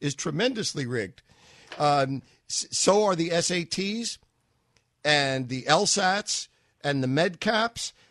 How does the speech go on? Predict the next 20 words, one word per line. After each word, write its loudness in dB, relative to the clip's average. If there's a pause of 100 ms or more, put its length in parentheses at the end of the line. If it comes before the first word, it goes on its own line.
and 2
or 6
whatever 2
they're 0
called 2
these -4
days. -4 (240)
They're 0
all 4
rigged. -4 (160)
They're -2
rigged 0
in -8
favor -2
of -4
people -2
who 0
know 4
the -2
law. -2